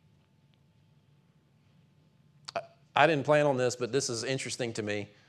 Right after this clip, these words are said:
There's a guy I know, made some really bad choices, was probably about twelve to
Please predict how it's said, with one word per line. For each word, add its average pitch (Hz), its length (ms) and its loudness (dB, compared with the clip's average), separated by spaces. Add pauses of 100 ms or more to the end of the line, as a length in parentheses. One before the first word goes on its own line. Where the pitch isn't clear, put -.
(420)
There's 113 160 -2
a 113 60 -2
guy 127 300 4
I 117 40 0
know, 104 300 -2 (1120)
made 113 160 0
some 120 140 -4
really 127 180 2
bad 123 220 4
choices, 104 580 -4 (920)
was 104 220 -6 (160)
probably 185 680 6
about 123 560 4
twelve 131 640 6
to 101 160 -6